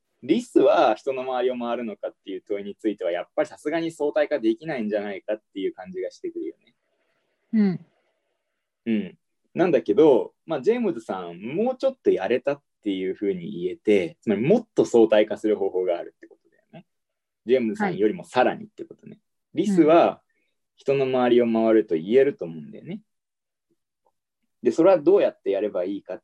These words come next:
Speaker 1: ていうと、あのー、まあ、あのー、なんか今さ、その一番何にも考えずにさ、あの、木が中心にあって、その、それに密着してリスがカタカタカタカタ回っ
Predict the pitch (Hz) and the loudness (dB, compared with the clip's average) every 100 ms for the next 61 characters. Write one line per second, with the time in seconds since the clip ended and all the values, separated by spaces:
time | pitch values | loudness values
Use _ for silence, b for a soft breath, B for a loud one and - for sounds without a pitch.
0 | _ 78 101 104 - 165 104 - _ _ | _ -10 -8 -6 2 4 4 -2 _ _
1 | _ _ _ _ _ _ - 98 98 92 | _ _ _ _ _ _ -12 -8 -8 -8
2 | 92 92 90 87 87 _ _ _ _ _ | -8 -8 -8 -10 -12 _ _ _ _ _
3 | _ _ _ _ _ _ _ _ _ _ | _ _ _ _ _ _ _ _ _ _
4 | _ _ _ _ _ _ 143 113 87 - | _ _ _ _ _ _ 0 0 0 -8
5 | _ _ _ - 104 98 95 92 90 - | _ _ _ -2 0 0 -2 -4 -6 -10
6 | _ _ _ _ 104 - - 123 123 - | _ _ _ _ -12 -10 -2 0 2 4
7 | 170 143 - - 104 95 87 170 139 196 | 4 4 2 0 0 -4 -4 -8 -4 0
8 | 165 170 190 185 185 185 175 107 95 - | 2 2 2 2 2 4 4 2 -4 0
9 | 95 85 - 104 101 98 101 - 190 135 | 0 0 -4 -8 -8 -12 -12 -2 2 2
10 | - 127 120 131 127 127 127 - 101 135 | 2 -2 -2 -4 -4 -6 -6 0 0 0
11 | 143 151 165 170 151 139 - 170 170 165 | -2 0 4 4 2 -4 -2 0 2 2
12 | - 147 170 139 120 - _ - 165 156 | 2 2 2 4 2 0 _ -4 -2 -2
13 | 107 - - 135 - - 92 95 104 | -6 -6 -6 -6 -6 -6 -6 0 0